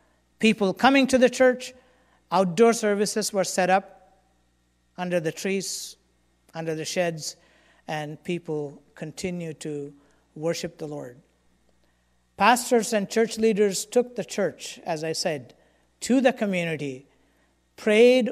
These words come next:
over these, the, uh, people, and where people wanted to know more, I have some pictures. It's just so beautiful.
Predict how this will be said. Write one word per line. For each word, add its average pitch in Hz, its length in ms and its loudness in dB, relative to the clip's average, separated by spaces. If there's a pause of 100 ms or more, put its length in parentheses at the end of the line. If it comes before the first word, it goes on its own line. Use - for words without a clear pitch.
over 214 320 0
these, 185 420 -4
the, 170 320 -8
uh, 170 140 -14
people, 175 560 -2 (380)
and 156 440 -6
where 160 300 -4
people 208 400 -4
wanted 185 380 -4
to 185 100 -8
know 165 220 -8
more, 170 440 -4 (400)
I 151 60 -10
have 160 140 -2
some 151 180 -8
pictures. 165 640 -8
It's 160 180 -12
just - 400 -10
so 170 300 -4
beautiful. 151 640 -8